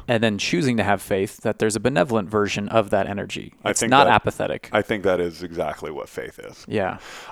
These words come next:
Speaker 2: I f-, still find myself, and I'm pretty,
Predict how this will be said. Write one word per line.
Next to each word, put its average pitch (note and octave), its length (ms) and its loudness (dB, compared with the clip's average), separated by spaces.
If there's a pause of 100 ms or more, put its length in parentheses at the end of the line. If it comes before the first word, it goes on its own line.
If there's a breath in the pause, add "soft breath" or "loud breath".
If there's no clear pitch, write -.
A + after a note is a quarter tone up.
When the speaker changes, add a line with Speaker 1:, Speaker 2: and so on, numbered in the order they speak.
(100)
Speaker 2:
I G#3 200 6
f-, - 220 -8
still D3 320 2
find A#2 340 2
myself, G#2+ 520 2
and G2 100 0
I'm A#2 140 0
pretty, F2+ 400 -2